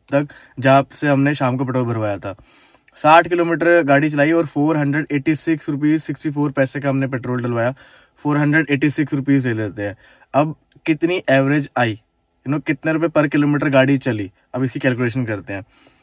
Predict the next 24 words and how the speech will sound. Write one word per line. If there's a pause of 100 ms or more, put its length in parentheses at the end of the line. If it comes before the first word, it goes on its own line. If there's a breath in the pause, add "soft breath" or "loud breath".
(260 soft breath)
मेरे
पास
जो
phone
है,
उससे,
phone
से
तो
मैं,
आ,
video
बना
रहा
हूँ, (460 soft breath)
तो
मैंने
अपना
office
का
laptop
निकाल
लिया
है।